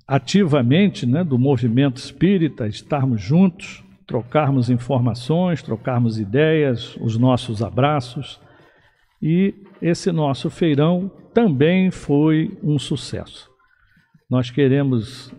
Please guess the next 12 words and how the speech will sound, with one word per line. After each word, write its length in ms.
agradecer 800
também 760
a 160
iniciativa 1080
e 100
a 80
coordenação 920
do 140
nosso 320
conselheiro 720
João 280
Luiz, 640